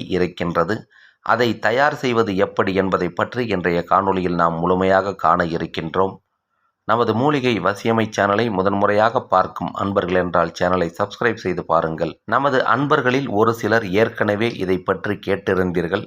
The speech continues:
பண வரவை பெருக்கக்கூடிய ரகசிய மை தயார் செய்ய வேண்டுமென்று நீங்கள் நினைத்தால், வெள்ளிக்கிழமை அன்று வரக்கூடிய பஞ்சமி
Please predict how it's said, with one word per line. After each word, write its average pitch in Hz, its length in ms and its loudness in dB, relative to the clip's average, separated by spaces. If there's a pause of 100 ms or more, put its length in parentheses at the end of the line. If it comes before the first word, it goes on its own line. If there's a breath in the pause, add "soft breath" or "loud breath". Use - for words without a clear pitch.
(140)
பண 151 280 2
வரவை 131 360 2
பெருக்கக்கூடிய 110 960 -2 (180)
ரகசிய 151 580 2
மை 98 280 2 (120)
தயார் 113 420 4
செய்ய 101 200 2
வேண்டுமென்று 101 540 0
நீங்கள் 90 340 0
நினைத்தால், 85 580 -2
வெள்ளிக்கிழமை 131 880 2
அன்று 104 360 2
வரக்கூடிய 98 880 0
பஞ்சமி 120 560 0